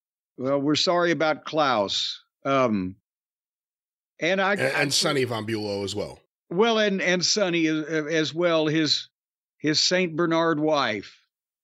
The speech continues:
Speaker 1: in their Saint Bernard house with their Saint Bernard marriage. And, and, and, and real quick, I said finally, but
Speaker 2: Yeah, you did.
Speaker 1: this is a special. We've got a celebrity member.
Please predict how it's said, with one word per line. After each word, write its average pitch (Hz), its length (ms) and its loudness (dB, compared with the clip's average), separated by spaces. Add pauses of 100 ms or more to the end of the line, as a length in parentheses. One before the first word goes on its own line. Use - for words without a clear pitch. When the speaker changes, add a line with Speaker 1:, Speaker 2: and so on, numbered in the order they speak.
(180)
Speaker 1:
in 135 140 -6
their 143 160 2
Saint 156 360 0
Bernard 160 420 2
house 151 420 0
with 135 160 -4
their 143 180 2
Saint 147 380 0
Bernard 143 420 0
marriage. 135 380 2
And, 185 240 0
and, 214 260 0
and, 233 340 0
and 214 240 2
real 302 160 2
quick, 277 300 -2
I 240 80 2
said 262 340 0
finally, 202 520 2
but 175 200 0 (340)
Speaker 2:
Yeah, 180 80 -2
you 120 100 0
did. 147 280 -4 (340)
Speaker 1:
this 233 300 0
is 247 160 0
a 247 120 2
special. 247 420 -2
We've 226 180 0
got 226 160 2
a 220 100 2
celebrity 240 760 0
member. 214 600 0